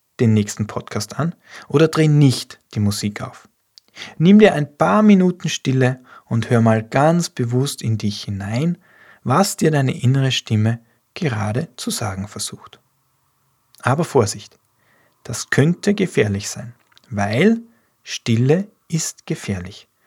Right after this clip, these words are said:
Du könntest nämlich etwas wahrnehmen, was du eigentlich gar nicht hören wolltest. Etwas, das du vielleicht lieber betäuben würdest.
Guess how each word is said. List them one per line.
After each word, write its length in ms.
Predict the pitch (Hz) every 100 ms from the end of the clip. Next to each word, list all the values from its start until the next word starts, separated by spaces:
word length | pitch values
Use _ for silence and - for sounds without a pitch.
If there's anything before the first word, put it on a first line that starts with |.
| _ - - -
Du 100 | 110
könntest 460 | 139 143 151 -
nämlich 320 | 123 123 -
etwas 340 | - 107 101 98
wahrnehmen, 640 | 95 110 127 151 185 202 _ _ _ -
was 200 | 120 -
du 120 | 147
eigentlich 400 | 113 110 131 -
gar 180 | 110 101
nicht 340 | 127 - -
hören 440 | 107 101 104 98 95
wolltest. 580 | 92 101 - 104 - _ _
Etwas, 500 | 123 107 123 135 - _ _ _ _ _ _ _
das 140 | - 117
du 140 | 151
vielleicht 320 | 147 147 -
lieber 340 | 110 104 117 - _
betäuben 540 | 143 - 104 98 92
würdest. 400 | - - 147 -